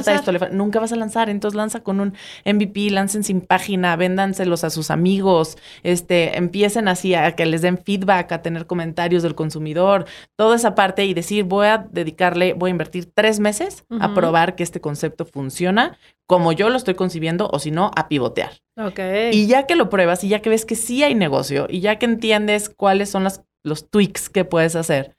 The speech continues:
Speaker 2: entonces ahora sí, ¿no? Dices, "Ok, ahora sí ya para echarlo a andar bien, necesito A, B, C y D o voy a pedir inversión". Y además,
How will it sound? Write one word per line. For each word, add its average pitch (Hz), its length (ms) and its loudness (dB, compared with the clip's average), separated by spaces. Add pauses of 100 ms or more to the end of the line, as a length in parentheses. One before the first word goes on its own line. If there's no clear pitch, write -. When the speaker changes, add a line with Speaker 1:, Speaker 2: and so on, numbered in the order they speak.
(180)
Speaker 2:
entonces 165 420 2
ahora 151 200 0
sí, 143 160 -8
¿no? 143 180 -6
Dices, 143 260 -10
"Ok, 156 200 -2 (160)
ahora 143 180 -2
sí 147 140 -6
ya 143 180 0
para 139 300 0 (520)
echarlo 165 360 0
a - 20 0
andar 151 320 2
bien, 180 380 2
necesito 139 600 -4
A, 135 200 0
B, 127 180 -2
C 127 160 -2
y 127 80 0
D 180 240 2
o 147 180 2
voy 135 240 0
a 135 120 -4
pedir 127 260 0
inversión". 135 480 0
Y 165 60 -2
además, 170 280 0